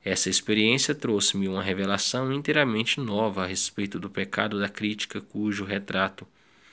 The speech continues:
aparece no capítulo nove deste livro. Tornou-se evidente, porém, que essa experiência não bastara. O mal era virulento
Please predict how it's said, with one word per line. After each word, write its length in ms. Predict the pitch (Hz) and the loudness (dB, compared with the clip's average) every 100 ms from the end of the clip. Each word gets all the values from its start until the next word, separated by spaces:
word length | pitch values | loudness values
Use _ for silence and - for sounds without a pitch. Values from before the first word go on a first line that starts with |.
| - - - | -20 -12 -10
aparece 560 | 101 98 98 98 - | -2 0 2 0 0
no 140 | 95 92 | -4 -4
capítulo 560 | 95 - 107 117 123 | -6 -4 -6 -6 -4
nove 320 | 107 95 95 | -2 0 -2
deste 600 | 92 90 95 - - - - _ _ - | -6 -6 -4 -2 -4 -6 -12 _ _ -8
livro. 380 | 92 80 - - _ _ _ _ _ _ _ _ _ - _ | -6 -6 -10 -20 _ _ _ _ _ _ _ _ _ -20 _
Tornou-se 500 | 82 87 92 85 - | -6 -4 0 0 0
evidente, 720 | 95 113 123 120 - - - _ _ _ _ _ _ _ _ _ _ _ _ _ _ _ _ _ | 0 -2 0 -2 -2 -4 -6 _ _ _ _ _ _ _ _ _ _ _ _ _ _ _ _ _
porém, 440 | - 92 87 87 98 - _ _ _ - | -2 4 4 4 -2 -12 _ _ _ -8
que 180 | - 98 | 0 4
essa 680 | 113 131 135 - 135 135 - | 6 6 6 4 6 6 4
experiência 800 | 113 - - 117 107 110 - 113 | 2 2 4 6 8 6 6 6
não 200 | 117 120 | 6 8
bastara. 800 | 113 - - 139 165 90 80 - - - - - - | 8 8 8 8 8 6 2 -6 -20 -20 -20 -20 -8
O 100 | 87 | -4
mal 600 | 80 92 113 123 127 135 | 6 8 10 10 8 8
era 180 | 131 127 | 6 4
virulento 680 | 120 131 139 107 85 80 | 4 2 4 2 0 -4